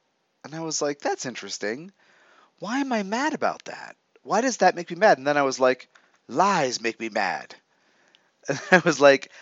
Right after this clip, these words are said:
"I hate liars." And I have this, like, you know, kind of petty, ungrounded response of, like, "I hate lies and liars." And it's just not true, this part of me said, like, emphatically. It's,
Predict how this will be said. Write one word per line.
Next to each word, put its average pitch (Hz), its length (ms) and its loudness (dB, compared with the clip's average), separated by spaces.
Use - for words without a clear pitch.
"I 151 60 0
hate 202 260 4
liars." 143 640 0
And 131 100 2
I 151 40 4
have 160 160 8
this, - 240 -4
like, 131 320 0
you 135 80 -2
know, 107 280 0
kind 135 240 2
of 117 240 2
petty, 139 420 -2
ungrounded 117 800 0
response 117 560 0
of, 110 140 -4
like, 107 280 2
"I 120 140 0
hate 120 200 -2
lies 110 360 2
and 104 140 -10
liars." 101 520 -2
And 131 400 0
it's 135 200 -6
just - 580 6
not 123 500 2
true, 113 480 -2
this 101 140 -10
part 113 220 0
of 101 80 -4
me 98 60 -12
said, 87 340 -6
like, 101 300 -8
emphatically. 104 760 0
It's, - 200 -12